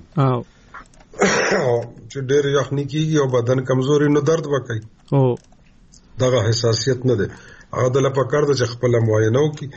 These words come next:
Speaker 1: مهم.
Speaker 2: ځکه چې د بدن داخلي درجه حرارت چې کوم تودوخه ده،
Speaker 1: مهم.
Speaker 2: اووه دېرش سانتي ګریډ یا او-، اووه نوي اعشاریه شپږ یا اته نوي ډګري فارنهایټ،
Speaker 1: مهم.
Speaker 2: دا په واورو کې هم دغسې وي، او که یو ګرم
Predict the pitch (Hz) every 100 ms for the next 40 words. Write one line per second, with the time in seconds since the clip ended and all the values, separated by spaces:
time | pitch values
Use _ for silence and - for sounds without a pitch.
0 | - 151 123 123 110 139 143 120 131 131
1 | 123 131 127 151 151 139 117 123 131 180
2 | 170 135 127 120 123 104 110 117 120 147
3 | 151 127 127 120 120 110 131 120 92 92
4 | - - - 156 139 131 127 139 135 139
5 | - 120 113 117 120 117 110 113 113 113
6 | 113 110 110 - - - - - - -
7 | 107 117 - 117 120 127 127 123 123 113
8 | 120 117 - - 117 113 110 110 - 120
9 | 117 117 113 117 123 120 113 117 113 110
10 | 107 107 107 104 104 104 107 - _ -
11 | - - 147 131 123 135 151 175 175 170
12 | 165 156 - 156 160 127 - - - _
13 | - - - 113 117 117 123 123 120 120
14 | 143 143